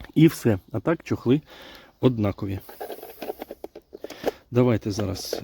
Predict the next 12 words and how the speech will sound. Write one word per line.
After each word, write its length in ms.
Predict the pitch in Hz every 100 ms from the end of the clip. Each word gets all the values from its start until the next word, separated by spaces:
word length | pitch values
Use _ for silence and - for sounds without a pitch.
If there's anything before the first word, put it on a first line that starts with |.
| - -
під'єднаємо 800 | 101 104 107 101 98 92 92 98 - -
пальничок 580 | 104 104 - 101 - -
Fire 220 | 101 95
Maple 500 | 98 95 - 92 95 - -
до 440 | 104 101 - - _ _ - - - - -
газового 420 | - 110 113 101
балону. 460 | 107 127 220 180 151 - _ -
Я 340 | 110 117 110 -
якраз 440 | 113 - 110 98
підготував 640 | - 101 101 - 101 95 -
тут 180 | - 95
свій 340 | - 98 95